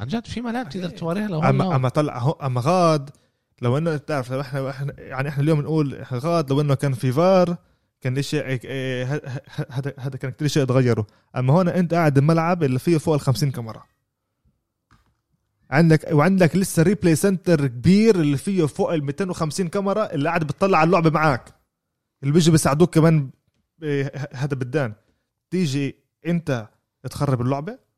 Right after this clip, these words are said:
Speaker 3: تيجي تعطي كم من كورة تخرب الألعاب،
Speaker 1: استنى شوي.
Speaker 3: تخرب انتصارات.
Speaker 1: ه-، هلا أنت عشانك موجوع.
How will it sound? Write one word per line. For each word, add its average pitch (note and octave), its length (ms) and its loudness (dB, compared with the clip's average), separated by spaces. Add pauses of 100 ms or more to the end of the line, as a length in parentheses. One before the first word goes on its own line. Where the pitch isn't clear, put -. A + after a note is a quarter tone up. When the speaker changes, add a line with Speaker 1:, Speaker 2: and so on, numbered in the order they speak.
(840)
Speaker 3:
تيجي C#3+ 200 4
تعطي E3+ 300 4
كم E3 160 4
من D#3 80 6
كورة E3+ 160 6
تخرب D#3+ 280 4
الألعاب، C3 420 0
Speaker 1:
استنى A2+ 260 -14
شوي. - 140 -20 (140)
Speaker 3:
تخرب D#3 280 2
انتصارات. C#3 500 2 (260)
Speaker 1:
ه-، - 40 -16
هلا D3+ 480 -6
أنت D#3 180 -8
عشانك A#2+ 440 -4
موجوع. G2 320 -8